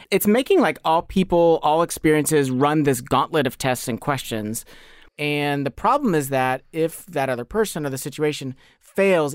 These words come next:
even a single element of this safety test, it triggers the security systems. Like,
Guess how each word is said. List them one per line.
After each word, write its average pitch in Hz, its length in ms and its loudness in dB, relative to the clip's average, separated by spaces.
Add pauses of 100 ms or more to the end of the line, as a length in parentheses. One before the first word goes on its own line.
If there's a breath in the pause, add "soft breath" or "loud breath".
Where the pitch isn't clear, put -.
even 196 300 -2
a 165 40 -4
single 156 460 -4
element 151 480 0
of 147 300 -2
this 135 160 -4
safety 139 500 -6
test, 110 420 -10
it 143 200 -2
triggers 147 520 0
the 123 120 -2
security 120 500 0
systems. 104 640 -6
Like, 117 260 -2